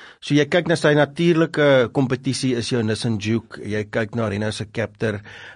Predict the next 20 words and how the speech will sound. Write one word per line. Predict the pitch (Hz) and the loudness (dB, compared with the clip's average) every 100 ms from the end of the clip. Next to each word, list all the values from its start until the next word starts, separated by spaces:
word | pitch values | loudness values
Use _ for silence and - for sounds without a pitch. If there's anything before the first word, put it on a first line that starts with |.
| - | -14
jy | 120 | -2
weet, | 123 | 2
daai | 113 131 135 | 4 4 0
tipe | 120 120 98 | -6 -2 -2
ding. | 92 87 | -2 -4
So, | - - 139 135 127 123 117 | -8 -4 2 4 4 4 0
dit, | 120 | -4
dit | 127 120 123 | -6 -4 -2
is | 120 | -2
vir | - 113 | 0 4
hulle | 147 160 | 4 4
'n | |
baie | 117 120 | 4 2
belangrike | 123 113 113 120 120 | 4 2 2 0 -2
model. | 113 98 104 131 - - - - - | -2 0 0 0 -4 -18 -18 -16 -8
As | 147 | -2
jy | 170 | 0
dink | 143 202 | 2 2
prysgewys, | 185 185 - 170 160 | 4 4 2 2 2
hy | 131 | 2